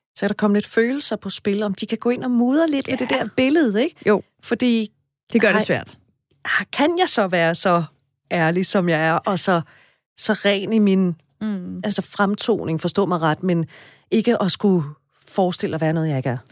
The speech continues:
Speaker 2: Jamen, altså
Speaker 1: Fordi man bare rigtig gerne vil det.
Speaker 2: Ja, man vil jo nærmere, altså, det er jo det, man kæmper hele tiden mod sin, øh, sin vilje, egoets vilje,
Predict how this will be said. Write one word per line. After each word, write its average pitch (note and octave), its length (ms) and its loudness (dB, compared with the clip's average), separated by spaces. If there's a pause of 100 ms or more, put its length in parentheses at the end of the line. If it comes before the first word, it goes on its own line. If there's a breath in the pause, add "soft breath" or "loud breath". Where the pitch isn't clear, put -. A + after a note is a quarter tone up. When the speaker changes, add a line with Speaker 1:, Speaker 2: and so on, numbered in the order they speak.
(440 loud breath)
Speaker 2:
Jamen, G3+ 320 -2
altså G3 420 -2
Speaker 1:
Fordi F3 160 0
man D#3+ 120 -2
bare C3+ 140 -8 (160)
rigtig - 180 -18
gerne - 200 -16
vil - 100 -18
det. G#3 200 -6
Speaker 2:
Ja, F#3 120 -2
man G3 220 -4
vil A3+ 80 4
jo A3+ 100 2
nærmere, G#3+ 340 0 (280)
altså, G#3+ 200 2
det G3+ 80 -6
er A#3 60 4
jo A3+ 40 6
det, A#3+ 180 4
man A#3 160 0
kæmper A#3+ 260 0
hele A#3+ 220 2
tiden A#3+ 180 0
mod A3+ 180 2
sin, A3 340 0
øh, G3+ 280 0
sin A3 240 2
vilje, B3 500 4
egoets A#3 560 2
vilje, A#3 380 2